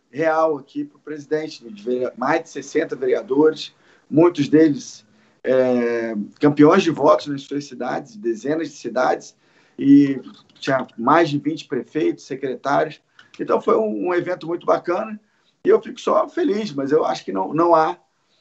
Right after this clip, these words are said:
ainda, é, nesse momento, qualquer definição. A gente nem tem um partido ainda,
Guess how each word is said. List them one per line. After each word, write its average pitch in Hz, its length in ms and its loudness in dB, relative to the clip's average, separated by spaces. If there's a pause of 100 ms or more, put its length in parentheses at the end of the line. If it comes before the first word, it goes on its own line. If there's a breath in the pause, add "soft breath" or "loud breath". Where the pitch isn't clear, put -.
(220)
ainda, 147 560 -4 (300)
é, 117 160 -8
nesse 147 260 -2
momento, 135 360 -2
qualquer 139 340 0
definição. 156 640 0
A 175 40 0
gente 147 220 0
nem 165 140 -4
tem 160 160 2
um 156 60 0
partido 151 460 2
ainda, 139 380 -2